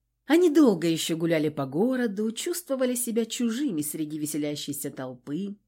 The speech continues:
нарумяненных городских девок, парней с шапками на бекрень. Федя кривился. Пьяные, шумные, крикливые люди были ему противны.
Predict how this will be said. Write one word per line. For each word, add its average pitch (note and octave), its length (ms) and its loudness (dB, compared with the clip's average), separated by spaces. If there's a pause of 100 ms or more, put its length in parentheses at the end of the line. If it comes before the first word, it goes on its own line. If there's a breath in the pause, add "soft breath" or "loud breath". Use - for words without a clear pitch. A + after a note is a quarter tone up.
(100)
нарумяненных G#3+ 720 6
городских F3 640 -2
девок, A3 600 -2
парней A3+ 600 0
с A#3+ 40 -8
шапками A3 600 -4
на F#3 120 -4
бекрень. F3 760 -4
Федя D3+ 340 -2
кривился. D3 960 -6 (440)
Пьяные, F#3 720 0
шумные, F3+ 640 0
крикливые E3+ 580 0
люди F#3+ 360 -2
были F3 260 -2
ему E3 340 -2
противны. C#3 920 -6